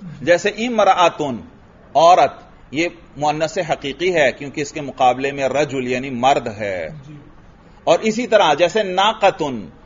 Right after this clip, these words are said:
Speaker 2: नाका ऊंटनी को कहते हैं, तो ये नाका मुअन्नस हकीकी है क्योंकि इसके मुकाबले में मुजक्कर जो है जमलुन, नर ऊंट जो है वो मौजूद है। तो मुअन्नस हकीकी किसे कहते हैं? जिसके मुकाबले में कोई मुजक्कर हैवान हो भाई।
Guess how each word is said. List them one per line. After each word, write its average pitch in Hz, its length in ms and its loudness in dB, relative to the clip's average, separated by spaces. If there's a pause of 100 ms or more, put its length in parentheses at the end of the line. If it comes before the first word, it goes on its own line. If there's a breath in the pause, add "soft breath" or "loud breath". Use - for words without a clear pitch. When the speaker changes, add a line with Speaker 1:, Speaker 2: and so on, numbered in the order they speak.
(160)
Speaker 2:
नाका 170 680 0
ऊंटनी 170 380 -4
को 214 140 0
कहते 147 320 -4
हैं, 113 540 -10
तो 180 80 -4
ये 165 140 -2
नाका 170 560 0 (300)
मुअन्नस 175 360 -2
हकीकी 180 560 -2
है 165 400 0 (100)
क्योंकि 185 280 -4
इसके 190 200 -4
मुकाबले 160 480 0
में 160 100 -6
मुजक्कर 156 600 0
जो 175 120 -6
है 151 240 0
जमलुन, 139 800 -2 (220)
नर 160 460 2
ऊंट 143 220 -6
जो 120 180 -4
है 110 320 0 (160 loud breath)
वो 147 140 0
मौजूद 123 540 -4
है। 120 240 -2 (280 loud breath)
तो 139 80 -4
मुअन्नस 156 380 -2
हकीकी 170 460 -4
किसे 180 280 -6
कहते 190 300 -2
हैं? 214 200 -2
जिसके 156 240 -8
मुकाबले 156 460 0
में 160 160 -6
कोई 175 120 -6
मुजक्कर 147 460 -4
हैवान 127 580 -2
हो 131 240 -4
भाई। 98 140 -6